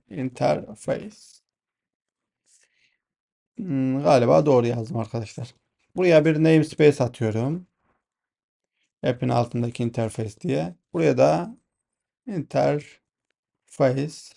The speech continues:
Doğru yazdı mı? Book repository interface. All.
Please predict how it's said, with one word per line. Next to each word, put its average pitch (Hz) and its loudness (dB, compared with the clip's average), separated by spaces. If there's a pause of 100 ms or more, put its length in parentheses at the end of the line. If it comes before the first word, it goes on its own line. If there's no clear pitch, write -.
(1500)
Doğru 160 4
yazdı 156 6
mı? 131 2 (340)
Book 160 0
repository 120 -2
interface. 120 -4
All. 156 0